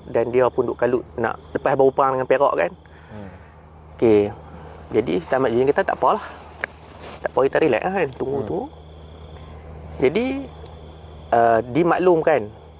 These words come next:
Speaker 1: uh, kata, uh, ada angkatan, maknanya Sultan ni dah tahu dah ada angkatan Siam nak turun.
Speaker 2: Hmm.
Speaker 1: Dan dimaklumkan kepada penghulu Nakar Nambua.
Speaker 2: Nakar Nambua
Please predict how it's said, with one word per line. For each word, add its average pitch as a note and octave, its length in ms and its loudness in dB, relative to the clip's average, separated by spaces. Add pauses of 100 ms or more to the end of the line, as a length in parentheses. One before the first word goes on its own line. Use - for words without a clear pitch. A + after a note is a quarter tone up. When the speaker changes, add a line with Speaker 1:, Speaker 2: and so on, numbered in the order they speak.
(440)
Speaker 1:
uh, G#2 320 -4
kata, - 560 0 (560)
uh, G#2+ 480 2
ada D#3 400 4 (320)
angkatan, F3+ 480 0
maknanya G3 240 2
Sultan G#3+ 320 0
ni A3+ 80 0
dah F#3+ 80 2
tahu G#3+ 240 4
dah F#3 160 2
ada E3 240 4
angkatan E3+ 320 0
Siam E3+ 240 0
nak - 80 -6
turun. F3+ 320 0 (240)
Speaker 2:
Hmm. A2 320 -8
Speaker 1:
Dan F3 160 2
dimaklumkan D#3+ 560 0
kepada D#3 560 -2
penghulu D3+ 320 4
Nakar D3+ 400 2
Nambua. C#3+ 480 2 (1200)
Speaker 2:
Nakar G#2+ 320 4
Nambua A2+ 400 2